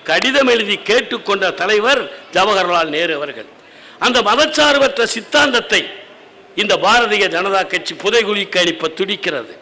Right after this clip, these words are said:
ஒரு பிரதமரே போய் ஒரு கோயிலை திறந்து வைக்கிறார். அர்ச்சகர் செய்ய வேண்டிய வேலையை பிரதமர் செய்கிறார். அதிலே கூட எனக்கு ஒரு சின்ன சந்தோஷம். எல்லா ஜாதியினரும் அர்ச்சகராகலாம் என்று சொன்னோம்.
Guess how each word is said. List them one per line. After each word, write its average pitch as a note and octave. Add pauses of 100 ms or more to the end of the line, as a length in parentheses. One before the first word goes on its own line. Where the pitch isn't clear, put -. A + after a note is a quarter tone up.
(920)
ஒரு B3+
பிரதமரே D4+
போய் C#4+
ஒரு C4
கோயிலை C4
திறந்து B3+
வைக்கிறார். F#3 (600)
அர்ச்சகர் D4+
செய்ய C4
வேண்டிய A3+
வேலையை C4+
பிரதமர் C4
செய்கிறார். G#3+ (840)
அதிலே C#4
கூட D4+
எனக்கு C4+
ஒரு A#3
சின்ன A#3
சந்தோஷம். G3 (680)
எல்லா B3+
ஜாதியினரும் A#3
அர்ச்சகராகலாம் A3+
என்று F#3+
சொன்னோம். F#3